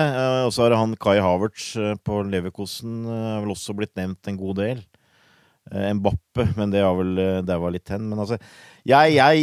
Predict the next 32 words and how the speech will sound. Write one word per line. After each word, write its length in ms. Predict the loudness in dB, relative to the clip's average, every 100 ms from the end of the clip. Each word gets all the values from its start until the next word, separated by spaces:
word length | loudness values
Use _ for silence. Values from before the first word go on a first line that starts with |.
| 4
innbiller 420 | 2 2 4 4
meg 240 | 4 6 4
at 160 | 4
det 120 | 0 2
kommer 360 | 2 4 2
en, 500 | 2 0 4 4 4 -2 -8 -8
eh, 640 | -2 2 2 2 0 0
angriper, 720 | 0 0 0 0 0 0 -2
skråstrek, 640 | -2 0 0 0 2 2 0 -6
eh, 180 | 0 2
offensiv 560 | 2 0 -4 -4 -6 -6
spiller, 520 | -6 -6 -4 -4 -2
eh, 880 | -2 0 0 -2 -4 -6 -6 -8 -10
det 220 | -6 -6
tror 220 | -4 -2 0
jeg. 300 | 0 -2 -6 -14 _ _ _ _ _ _ -12
Eh, 720 | -4 -2 0 0 -2 -4 -4
og 140 | -6 0
da 120 | 2
har 200 | 4 2
du 80 | 2
på 140 | 2 0
en 60 |
måte, 340 | 0 -2 2 4 6 6 6 4 2 0 0
hva 100 | -4
skal 180 | -6 -4
jeg 40 |
si, 140 | -2 -2
fire 400 | -2 -2 2 2
å 280 | 2 0
bytte 320 | 0 -4 -4 -4
på. 180 | -4